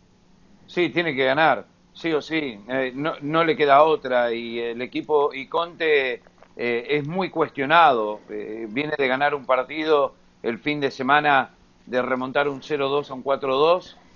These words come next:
pero depende muchísimo de Lukaku, y al final del día,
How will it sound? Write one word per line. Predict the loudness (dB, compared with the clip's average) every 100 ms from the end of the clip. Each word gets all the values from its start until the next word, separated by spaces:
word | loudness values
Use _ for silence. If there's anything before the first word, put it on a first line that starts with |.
| -10
pero | -4 -4
depende | -4 -8 -10
muchísimo | -10 -10 -12 -6 0
de | 0
Lukaku, | 0 4 4 6 0 -4 -8 _ _ _
y | 0
al | 0
final | 0 0 0
del | 0 -2
día, | 0 4 6 4